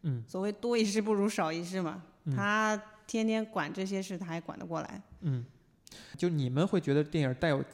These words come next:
Speaker 1: 很强烈的价值取向或者价值主张吗？他表达了一个很强势的或者很笃定的一个价值观吗？
Speaker 2: 我觉得还是有的。
Speaker 1: 还是有的。
Speaker 2: 他，对，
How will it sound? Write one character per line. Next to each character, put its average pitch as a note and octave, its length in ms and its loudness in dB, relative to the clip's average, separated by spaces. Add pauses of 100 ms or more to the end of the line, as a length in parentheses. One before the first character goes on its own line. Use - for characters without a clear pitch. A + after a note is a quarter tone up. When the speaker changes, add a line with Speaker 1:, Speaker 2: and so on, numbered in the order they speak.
(120)
Speaker 1:
很 C3 200 -6
强 C3 360 -4
烈 E3+ 180 8
的 D3+ 300 0 (920)
价 D3+ 180 2
值 C#3+ 200 2 (520)
取 - 280 -8
向 C3+ 240 -4
或 C#3 100 -4
者 C3+ 60 -2
价 C#3 100 0
值 D3+ 120 4
主 - 180 -10 (100)
张 B2+ 220 -8
吗？ C3 160 -12 (1000)
他 F#3 140 2
表 E3+ 300 -4
达 C3 200 -4
了 D3 100 4
一 C3+ 180 -4
个 C#3 360 -6 (640)
很 C3+ 300 -8 (140)
强 C#3+ 340 -4
势 D3+ 180 -2
的 C#3 240 -2 (140)
或 - 160 -4
者 C#3 160 2
很 C3+ 320 -8 (460)
笃 C3+ 200 -6
定 D#3 220 0
的 C3+ 100 -4
一 C3 80 -4
个 C3+ 80 -2
价 C3 200 -4
值 C3 100 -12
观 C3 200 -10
吗？ D3+ 180 -12 (1500)
Speaker 2:
我 F#3+ 260 0
觉 F3+ 180 2
得 B3 100 0
还 F#3 240 -2
是 G3+ 200 -4
有 F3+ 200 0
的。 - 120 -14 (240)
Speaker 1:
还 D3 140 2
是 D3+ 120 4
有 D3 160 2
的。 D3+ 100 -4
Speaker 2:
他， - 60 -12
对， F3+ 300 -4